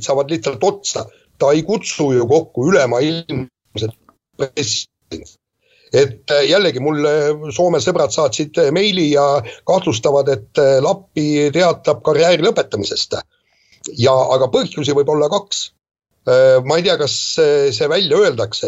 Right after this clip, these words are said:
Üks põhjus võib olla, et Ott Tänak läheb Toyotasse ja teine võimalus võib olla see, et, et äkki Ogier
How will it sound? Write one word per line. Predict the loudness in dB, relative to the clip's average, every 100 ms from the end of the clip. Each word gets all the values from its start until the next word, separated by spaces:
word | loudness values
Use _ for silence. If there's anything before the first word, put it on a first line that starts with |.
| -6
Üks | -8 -8 -2
põhjus | 2 2 0 -2
võib | -2 0 2
olla, | 2 0 0
et | 0
Ott | -2 0 0 0
Tänak | -2 0 0 0
läheb | -2 -2
Toyotasse | -2 -2 0 0 0 -2 -4 -6 -20 -4
ja | 0 2
teine | 2 2 2
võimalus | 2 0 -2 -6 -12 -20 _ _
võib | -2 2 2
olla | 2 2
see, | 2 4 2
et, | 0 -6
et | -2
äkki | -4 -4 0 2
Ogier | 2 2 0 2 0